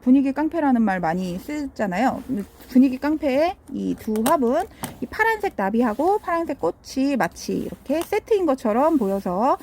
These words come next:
두 개를 세트로 묶어봤습니다. 들꽃분이고요.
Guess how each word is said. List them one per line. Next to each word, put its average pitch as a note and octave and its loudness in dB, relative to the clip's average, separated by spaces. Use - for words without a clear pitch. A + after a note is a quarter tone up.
두 A#3 -2
개를 C4 4
세트로 F4 0
묶어봤습니다. G#3 0
들꽃분이고요. E4 2